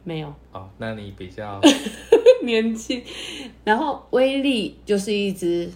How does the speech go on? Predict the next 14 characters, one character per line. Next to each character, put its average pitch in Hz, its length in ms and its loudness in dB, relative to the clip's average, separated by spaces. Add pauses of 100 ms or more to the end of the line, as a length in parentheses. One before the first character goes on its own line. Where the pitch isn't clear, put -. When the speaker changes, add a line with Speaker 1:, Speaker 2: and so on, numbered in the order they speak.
(120)
Speaker 1:
杀 170 320 -2
人 139 240 -4
鲸 143 240 -6
嘛， 143 180 -10
就 185 80 -2
是 202 100 6
虎 185 280 0
鲸 151 240 -6
嘛， 147 160 -8
杀 156 240 -8
人 143 120 -10
鲸 143 280 -8
killer 147 460 -8
嘛。 - 140 -12